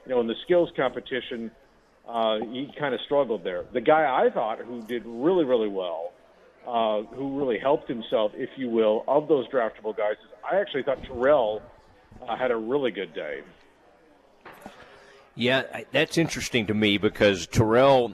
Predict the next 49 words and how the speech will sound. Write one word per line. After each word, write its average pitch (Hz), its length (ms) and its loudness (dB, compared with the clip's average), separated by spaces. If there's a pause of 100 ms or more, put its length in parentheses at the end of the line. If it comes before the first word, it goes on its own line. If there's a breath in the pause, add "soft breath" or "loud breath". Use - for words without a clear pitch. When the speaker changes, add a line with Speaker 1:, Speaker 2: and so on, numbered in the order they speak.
(120)
Speaker 2:
I 92 100 -2
don't 135 180 2
think 120 180 -4
we 107 80 -2
thought 127 300 4
he 117 100 -4
was 98 160 -4
gonna 104 340 2 (640 soft breath)
just 98 220 -6
set - 220 4
the 104 80 4
world 131 420 8
on 107 160 4
fire 110 560 4
in 110 220 -6
the - 60 -8 (100)
forty. 110 480 2 (260)
I - 60 -14
think 151 220 -4
he 135 100 -6
ran 123 300 4
about 107 200 4
a 90 60 -2
four 147 260 2
five 113 420 2
eight, 113 360 4
four 127 200 4
six - 360 -2
one. 120 500 4 (580 loud breath)
Speaker 1:
Yeah, 208 160 2
Speaker 2:
I 110 40 4
mean, 123 80 2
Speaker 1:
but 131 60 4
Speaker 2:
that's 151 120 2
Speaker 1:
a - 40 -4
lot 175 60 6
Speaker 2:
not - 80 2
Speaker 1:
of 160 60 -12
those 139 180 2
guys 113 340 -4
do, 143 100 -6 (200)
but 170 100 -2
a - 20 2
lot 220 220 0
of 160 80 -4
guys 110 260 0
run 104 240 -4
that 95 300 -6
time 90 300 -10